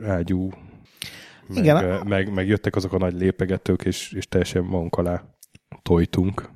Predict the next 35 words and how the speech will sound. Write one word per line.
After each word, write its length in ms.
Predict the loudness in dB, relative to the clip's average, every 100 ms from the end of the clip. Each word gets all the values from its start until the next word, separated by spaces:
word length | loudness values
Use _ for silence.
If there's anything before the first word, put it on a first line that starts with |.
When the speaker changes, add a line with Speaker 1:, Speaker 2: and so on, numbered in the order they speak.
| _ -4
Speaker 2:
A 40 | 4
Half-Life 380 | 6 6 6 6
kettőben 580 | 6 4 4 4 8 8
zseniális 480 | 8 6 2 4
ötletek 440 | 4 4 2 2 0
vannak, 420 | 0 0 0 0
de 120 | 0
nem 220 | 2 0
tudom, 200 | 2 0 2
nálam 360 | 2 2 4
valahogy 340 | 4 4 4 2
mint 280 | 0 0
ilyen 360 | -2 -2 -2 -6 -12 _ _ _
Speaker 1:
É-, 280 | -4 0 0
és 260 | -2 -2 0
aztán 280 | 2 4 2
ezt 200 | 2 4
a 220 | 4 4
Orange 320 | 4 4 2
Boxot 460 | 0 -4 -4 -8 -10 -16 -16 -14 -12 -12 -16 _ -2
kiadást 460 | 2 4 2 0
végigjátszottam, 840 | 2 2 2 0 -2 0 2 2 0 -12 -20 _ -8
és 140 | -6 0
rohadt 320 | 2 2 0
jó 120 | 2
játék 380 | 4 2 0 -6 -6 -10
most 300 | -8 -2 0
is, 120 | 2
és, 300 | 2 2 -6 _
és 340 | -18 -12 -12 -12 -10 -4
azóta 380 | 0 0 0
is 100 | 0
várom 340 | 0 0 0 0
a 60 |
végét, 460 | 2 2 4 2 0